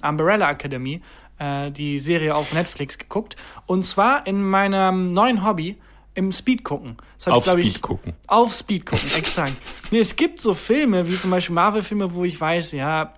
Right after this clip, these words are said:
Speaker 1: hab ich jetzt ein bisschen Bock drauf, aber wenn ich jetzt die Hälfte verpasse, weil ich am Handy bin, ist nicht schlimm.
Speaker 2: Hm.
Speaker 1: Und es gibt so Serien, wo ich weiß, Teile davon finde ich super interessant,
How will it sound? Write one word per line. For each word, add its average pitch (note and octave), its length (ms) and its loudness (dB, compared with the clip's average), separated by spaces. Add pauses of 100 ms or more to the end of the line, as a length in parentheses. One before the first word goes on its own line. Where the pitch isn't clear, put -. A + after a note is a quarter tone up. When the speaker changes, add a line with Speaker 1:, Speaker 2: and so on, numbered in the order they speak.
Speaker 1:
hab D3+ 160 -6
ich D#3 60 -6
jetzt D3+ 160 -4
ein - 20 -6
bisschen D3+ 180 -6
Bock F3 200 0
drauf, F3 200 0
aber D3+ 300 -2
wenn D3+ 100 -2
ich D3 100 -6
jetzt D3+ 200 -6
die D3 60 -2
Hälfte D#3 240 -4
verpasse, D3+ 440 -4
weil D3 120 -2
ich C#3 60 -8
am C#3 100 -6
Handy E3 180 0
bin, C3 180 -6
ist D3+ 180 -8
nicht C#3 120 -6
schlimm. D3+ 380 -4
Speaker 2:
Hm. B2+ 260 4
Speaker 1:
Und E3 140 -2
es E3+ 100 -2
gibt C#4 160 -2
so B3 80 2
Serien, G#3 420 2
wo F3 120 2
ich D#3 120 -4
weiß, F#3+ 440 0 (880)
Teile B3+ 240 4
davon A#3+ 360 2
finde G3 180 0
ich D3 40 -2
super B3+ 200 0
interessant, G3+ 600 -2